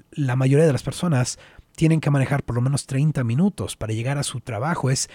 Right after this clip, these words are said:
increíble, especialmente con el desarrollo económico y tecnológico que, que tenemos. ¿Por qué no se ha creado algo que se deshaga de tanto coche, eh, y algo que, que en realidad se enfoque en minimizar el impacto?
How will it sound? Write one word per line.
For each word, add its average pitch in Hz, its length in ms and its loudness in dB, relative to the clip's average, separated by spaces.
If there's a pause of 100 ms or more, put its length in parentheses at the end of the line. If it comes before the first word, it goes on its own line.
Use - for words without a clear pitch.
(120)
increíble, 165 580 2
especialmente 151 500 -2
con 120 160 -4
el 113 200 -4
desarrollo 120 440 -2
económico 123 440 -4
y 110 40 -2
tecnológico 110 560 -4
que, - 120 -16
que - 100 -20
tenemos. 82 560 -14 (400)
¿Por - 180 -6
qué 151 220 4
no 143 140 2
se 147 140 -2
ha 123 60 0
creado 120 400 0
algo 113 260 -2
que 101 300 -4 (600)
se - 260 -4
deshaga 120 360 0
de 107 80 -2
tanto - 380 -6
coche, 143 500 -4 (120)
eh, 104 400 -6
y 127 140 -4
algo 143 240 0
que, 127 300 -2
que - 80 -2
en 135 100 0
realidad 127 440 0
se - 120 -6
enfoque 123 560 -4
en 117 300 -4
minimizar 113 500 -4
el 113 80 -4
impacto? 107 540 -6